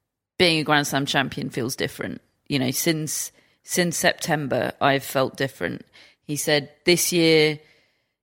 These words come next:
compared to the Australian Open last year, he said confidence is just next level. He's, he, he gave the example of,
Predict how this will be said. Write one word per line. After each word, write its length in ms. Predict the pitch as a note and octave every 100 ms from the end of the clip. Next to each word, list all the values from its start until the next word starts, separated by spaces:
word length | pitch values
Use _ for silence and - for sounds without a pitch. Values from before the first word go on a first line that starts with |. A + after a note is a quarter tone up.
| _
compared 360 | - D#3+ F3+ D#3
to 80 | -
the 60 |
Australian 560 | D3+ - E3 D#3 D3+ D3
Open 300 | D3 D3+ D3
last 400 | D#3 D3 C#3+ -
year, 340 | B2+ A#2+ - -
he 140 | E3
said 280 | - D3+ -
confidence 600 | E3 C#3+ - C#3 C#3 C#3
is 340 | C3+ - -
just 360 | - C3+ C3+ - _
next 440 | B2+ D#3 A#2+ - -
level. 320 | D3 B2 C3+
He's, 180 | C#3 C#3+
he, 240 | E3+ D#3+
he 140 | - F3+
gave 260 | F#3 F#3
the 100 | E3+
example 520 | E3+ E3+ E3+ E3 D#3+ D3+
of, 280 | D3 C3+